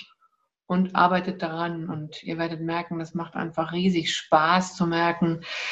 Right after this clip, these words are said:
ähm, wie man da auch sich selber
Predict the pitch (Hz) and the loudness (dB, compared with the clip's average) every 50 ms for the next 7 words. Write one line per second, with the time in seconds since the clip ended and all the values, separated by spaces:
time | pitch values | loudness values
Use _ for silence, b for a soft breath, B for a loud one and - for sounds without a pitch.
0 | B B B B 190 175 175 175 170 170 170 170 170 170 170 170 180 180 180 180 | B B B B 2 4 6 6 6 6 6 4 4 4 4 6 6 8 8 8
1 | 180 180 180 175 175 175 175 175 175 175 180 180 180 180 - - B B B B | 8 8 6 6 8 8 10 10 10 10 10 8 6 4 0 -4 B B B B
2 | B B - 196 190 - 247 226 - - - - 180 170 180 208 240 262 226 247 | B B 8 8 10 12 12 12 12 10 6 10 12 12 12 12 12 12 12 12
3 | 240 233 226 226 233 226 233 - | 12 12 12 12 12 8 6 -6